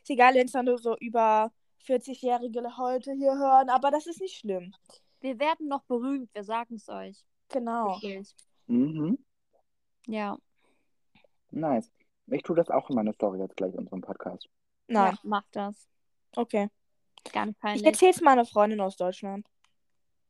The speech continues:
Speaker 3: Nein, lass
Speaker 2: Ja.
Speaker 3: wirklich einfach einen Podcast an unsere Stories tun. Einmal hinter uns kriegen. Wir müssen das
Speaker 1: Nein,
Speaker 3: alle
Speaker 1: ich
Speaker 3: einmal
Speaker 1: mach das
Speaker 3: machen.
Speaker 1: nicht. Ich
Speaker 2: Nee,
Speaker 1: mach
Speaker 2: nee, nee, nee, nee,
Speaker 1: ich
Speaker 2: nee,
Speaker 1: mach
Speaker 2: nee,
Speaker 1: das
Speaker 2: nee.
Speaker 1: nicht.
Speaker 2: Das mach
Speaker 1: Max
Speaker 2: ich nicht.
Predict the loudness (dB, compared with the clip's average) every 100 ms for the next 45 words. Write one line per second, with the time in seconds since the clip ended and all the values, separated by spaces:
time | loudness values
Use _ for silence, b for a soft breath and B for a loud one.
0 | _ _ _ -4 0 4 4 2 0 -2
1 | -2 -4 -2 -4 -6 _ _ _ -12 -8
2 | -6 -6 -4 -4 -4 -6 -2 -2 -2 -6
3 | -4 -2 -4 -4 -6 -8 -8 -8 -6 -4
4 | -4 -2 4 4 4 2 0 2 2 2
5 | -6 -6 -2 0 0 0 0 0 0 0
6 | 0 0 0 2 2 2 0 -4 -10 _
7 | -20 -8 -4 0 2 2 0 -12 -16